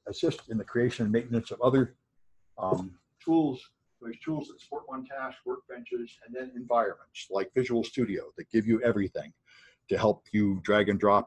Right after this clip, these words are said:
and build code in a friendly environment. I was surprised Microsoft has been trumpeting Windows subsystem for Linux. So you can run a bash command prompt on the command prompt.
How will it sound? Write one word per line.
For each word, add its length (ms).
and 180
build 260
code 320
in 260
a 140
friendly 320
environment. 480
I 100
was 160
surprised 580
Microsoft 540
has 160
been 60
trumpeting 440
Windows 540
subsystem 560
for 140
Linux. 540
So 120
you 160
can 140
run 160
a 60
bash 220
command 320
prompt 420
on 160
the 160
command 280
prompt. 280